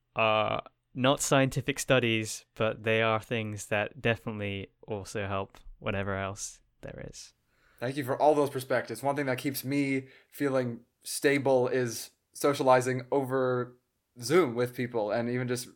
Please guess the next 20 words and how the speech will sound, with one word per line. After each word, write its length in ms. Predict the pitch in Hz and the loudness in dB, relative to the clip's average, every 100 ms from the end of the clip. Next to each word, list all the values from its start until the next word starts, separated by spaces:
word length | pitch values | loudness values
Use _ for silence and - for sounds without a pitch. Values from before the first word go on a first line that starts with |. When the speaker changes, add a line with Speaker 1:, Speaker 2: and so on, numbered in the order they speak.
| - | -16
Speaker 2:
having 260 | 117 139 127 | 0 0 0
this 80 | 117 | -6
podcast 540 | - 123 123 123 107 | 0 2 2 -2 -4
and 80 | 110 | -6
talking 320 | 117 110 117 | -4 -4 -4
to, 200 | 117 110 - - - | -6 -6 -8 -20 -14
to 100 | 117 | -8
new 460 | 120 127 127 123 123 _ | -4 -2 -2 -2 -6 _
people 320 | 127 127 123 | -8 0 2
every 320 | 120 123 123 113 | 2 2 0 0
week. 280 | 120 110 | -2 -2
So 260 | - 120 107 | -2 0 0
thank 260 | 123 120 120 | -2 -4 -6
you 80 | |
for 160 | 117 120 | -4 -2
being 200 | 117 110 | -2 -8
part 300 | - 117 110 | -6 -2 -2
of 180 | 110 - | -4 -6
this 240 | 110 - | -6 -6
community 640 | - 107 107 107 104 101 | -12 -10 -8 -6 -6 -8